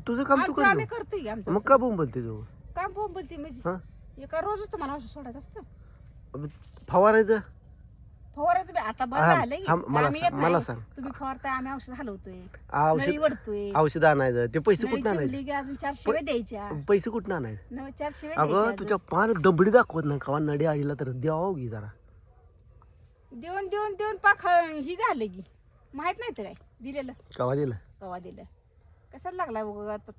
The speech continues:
Speaker 2: तोंड खवळाय माझं? गप्प बसा की उगा.
Speaker 1: तुझं तोंड सदा तसलंच आहे, सदा, सदा हेच आहे. बरं, ते उचल, चल.
Speaker 2: शुगर
Speaker 1: उगं
Speaker 2: कसला झाला बा, मोठा आला. किती
Speaker 1: अगं,
Speaker 2: केवढा
Speaker 1: त्याला
Speaker 2: नंबर आहे?
Speaker 1: कुणी, कुणी केलेलं औषध पाणी?
Speaker 2: किती
Speaker 1: हाय,
Speaker 2: नंबर?
Speaker 1: देख ना, तुझ्यासारखंच आहे.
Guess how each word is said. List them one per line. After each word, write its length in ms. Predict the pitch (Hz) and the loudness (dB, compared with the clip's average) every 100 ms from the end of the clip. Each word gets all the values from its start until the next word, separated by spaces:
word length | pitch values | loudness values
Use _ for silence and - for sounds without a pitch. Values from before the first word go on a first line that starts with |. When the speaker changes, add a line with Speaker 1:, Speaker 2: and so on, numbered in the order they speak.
| _ | _
Speaker 2:
तोंड 180 | 208 208 | -12 -12
खवळाय 320 | - 247 202 196 | -14 -12 -12 -12
माझं? 240 | 208 196 | -14 -14
गप्प 100 | 226 | -18
बसा 220 | 240 - | -18 -20
की 140 | 233 180 | -20 -20
उगा. 160 | 233 - - _ _ - | -20 -20 -20 _ _ -2
Speaker 1:
तुझं 180 | 175 185 - | 2 2 6
तोंड 220 | 196 269 - | 6 6 2
सदा 260 | 185 175 202 | 6 6 6
तसलंच 300 | 175 143 165 | 0 0 0
आहे, 100 | 135 | 0
सदा, 280 | - 139 170 | 0 6 6
सदा 200 | 147 147 | 6 0
हेच 280 | 165 143 123 | 0 0 -2
आहे. 100 | 104 98 - _ - _ _ - - _ - | -4 -8 -20 _ -20 _ _ -20 -20 _ 4
बरं, 140 | 175 170 | 4 6
ते 40 | |
उचल, 260 | 240 233 233 | 4 6 6
चल. 120 | 220 151 _ _ _ _ _ - _ - - _ _ _ | 6 4 _ _ _ _ _ -20 _ -20 -20 _ _ _
Speaker 2:
शुगर 220 | 254 247 | -14 -8
Speaker 1:
उगं 120 | - | -6
Speaker 2:
कसला 200 | 147 269 | -8 -10
झाला 240 | 320 311 214 | -12 -12 -14
बा, 120 | 240 262 | -14 -14
मोठा 300 | 269 - 226 247 | -14 -14 -14 -14
आला. 140 | 240 233 | -14 -16
किती 400 | - - - 262 | -18 -20 -20 -16
Speaker 1:
अगं, 60 | - | -10
Speaker 2:
केवढा 260 | 127 123 | -6 -2
Speaker 1:
त्याला 160 | 277 139 | 0 0
Speaker 2:
नंबर 200 | 311 214 | -2 -10
आहे? 60 | 196 - - | -14 -18 -6
Speaker 1:
कुणी, 180 | 147 151 | -4 -2
कुणी 240 | 151 185 | -2 -4
केलेलं 320 | 185 180 123 | -2 -2 0
औषध 240 | 113 92 95 | -2 -4 -10
पाणी? 240 | 117 110 104 101 - _ _ _ - _ _ _ _ _ _ _ _ - - - _ - - _ _ _ _ _ _ - | -6 -6 -6 -10 -16 _ _ _ -20 _ _ _ _ _ _ _ _ -20 -20 -20 _ -20 -20 _ _ _ _ _ _ -20
Speaker 2:
किती 180 | 226 269 | -14 -4
Speaker 1:
हाय, 120 | 156 | 0
Speaker 2:
नंबर? 120 | 143 | 4
Speaker 1:
देख 120 | 196 | 4
ना, 120 | 156 | 4
तुझ्यासारखंच 480 | 143 139 131 127 107 | 0 0 -2 -4 -8
आहे. 80 | 98 | -14